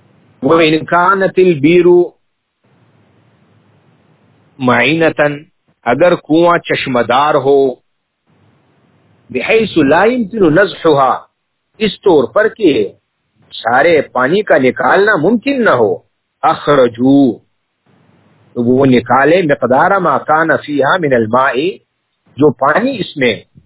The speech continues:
موجود ہے وہ نکالے، وَطَرِيقُ مَعْرِفَتِهِ،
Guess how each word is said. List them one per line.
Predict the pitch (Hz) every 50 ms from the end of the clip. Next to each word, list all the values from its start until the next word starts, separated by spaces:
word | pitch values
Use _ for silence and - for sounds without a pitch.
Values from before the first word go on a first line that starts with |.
| _ _ -
موجود | 117 123 117 113 131 131 117 110
ہے | 110 101 92 85
وہ | 104 131
نکالے، | 139 123 113 - 117 120 127 135 175 208 - - _ _ _ _ _ _ _ _ _ _ _ _
وَطَرِيقُ | 135 143 - 175 165 165 214 240 226 - 196 165
مَعْرِفَتِهِ، | 151 175 185 214 208 196 - - 175 165 - 147 123 113 113 104 90